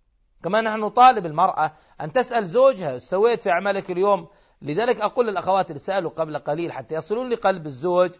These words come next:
حاولي تسألين: "أبشر اليوم، كيف العمل؟ عن إنتاجكم؟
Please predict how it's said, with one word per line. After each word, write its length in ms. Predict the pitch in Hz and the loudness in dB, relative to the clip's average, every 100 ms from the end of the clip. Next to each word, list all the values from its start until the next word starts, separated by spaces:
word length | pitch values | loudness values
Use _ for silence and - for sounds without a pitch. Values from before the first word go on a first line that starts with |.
| _ _ _ _ | _ _ _ _
حاولي 280 | 240 285 262 | 4 4 2
تسألين: 540 | 262 - 214 269 233 | -6 -4 -4 -2 -2
"أبشر 500 | 180 196 214 - 190 | -2 -4 -6 -4 -4
اليوم، 460 | 180 190 196 185 165 | -2 0 0 0 -2
كيف 440 | 196 214 196 - _ _ _ 160 | -2 -2 -4 -8 _ _ _ -2
العمل؟ 640 | 156 196 185 185 170 147 _ _ | 0 2 4 4 4 -4 _ _
عن 220 | - 196 208 | -2 -2 -2
إنتاجكم؟ 1040 | 185 180 185 190 170 - 185 190 175 | -6 2 4 4 2 -6 -2 0 0